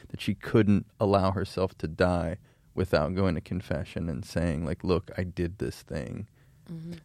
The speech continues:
Speaker 1: I was outside a clinic once, and a, a woman, an old Romanian woman, came up to me at, like, she was in her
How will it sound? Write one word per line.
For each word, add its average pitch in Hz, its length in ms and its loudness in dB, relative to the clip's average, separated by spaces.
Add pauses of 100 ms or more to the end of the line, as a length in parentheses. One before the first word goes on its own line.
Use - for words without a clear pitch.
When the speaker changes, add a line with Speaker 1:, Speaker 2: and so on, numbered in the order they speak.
(280)
Speaker 1:
I 110 80 10
was 113 140 12
outside 104 280 10
a 85 60 4
clinic 95 360 4
once, 90 300 4
and 85 100 2
a, 73 180 -2
a 104 80 2
woman, 90 320 4
an 87 200 2
old 92 300 2
Romanian 87 560 2
woman, 85 480 0 (180)
came 87 240 2
up 87 140 2
to - 120 -6
me 82 180 0
at, - 200 -4
like, - 180 -6
she - 180 -12
was 107 180 -10
in 113 120 -4
her 101 240 -4